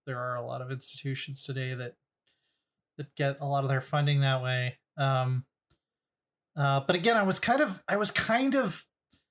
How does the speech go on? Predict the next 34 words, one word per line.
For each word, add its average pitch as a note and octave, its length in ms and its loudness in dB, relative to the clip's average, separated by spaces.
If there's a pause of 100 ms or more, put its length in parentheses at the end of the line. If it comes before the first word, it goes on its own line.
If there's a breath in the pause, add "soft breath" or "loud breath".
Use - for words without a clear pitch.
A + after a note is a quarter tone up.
(880)
disappointed A3 560 2
that F3+ 140 4
it E3 120 0
didn't F#3+ 260 2
tie F3+ 320 2
into, F3+ 280 0
like, E3+ 200 2
I F#3 100 4
couldn't A3 260 -2
have G3 240 2
a F3 60 0
student E3+ 720 2
who F3+ 80 0
did E3+ 260 2
really E3 240 2
well D3+ 600 4 (460 soft breath)
and E3 100 0
then E3+ 100 4
I E3+ 80 2
could, D#3+ 160 0
like, E3 160 2
hire F3 280 4
them D#3+ 160 2
on D#3+ 180 4
as D3 120 2
a D3+ 60 0
professor D3+ 580 0
to D3 160 -4
just, D3 260 0
like, D3 220 -2
write C#3+ 380 0
research D3 500 0
papers C3+ 480 0
and, C3 200 -4